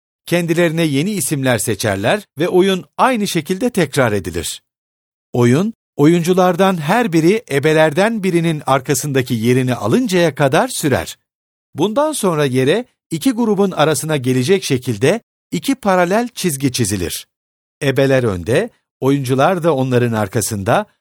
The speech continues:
birbirlerini bellerinden tutarak bir zincir oluştururlar. Herkes kuvvetlice tutunduktan sonra ebeler ayaklarını önlerindeki çizgiye koyar ve el tutuşarak çekişmeye başlarlar.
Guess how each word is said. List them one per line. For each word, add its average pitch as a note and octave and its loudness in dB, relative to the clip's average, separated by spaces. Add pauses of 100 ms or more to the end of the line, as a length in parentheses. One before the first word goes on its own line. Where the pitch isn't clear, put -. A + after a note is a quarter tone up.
(160)
birbirlerini C#3+ 0
bellerinden C3+ 2
tutarak F3+ -2
bir G#3+ -4
zincir D#3 -2
oluştururlar. G2 -4 (580)
Herkes C3+ -2 (200)
kuvvetlice C#3+ 0
tutunduktan C3+ -2
sonra B2 -2 (340)
ebeler C3 0
ayaklarını E3 0 (100)
önlerindeki D3+ -4
çizgiye C3 -2
koyar A#2+ -2 (300)
ve C#3 2
el G#3 2
tutuşarak G3+ 0
çekişmeye F3+ 0
başlarlar. G2 -2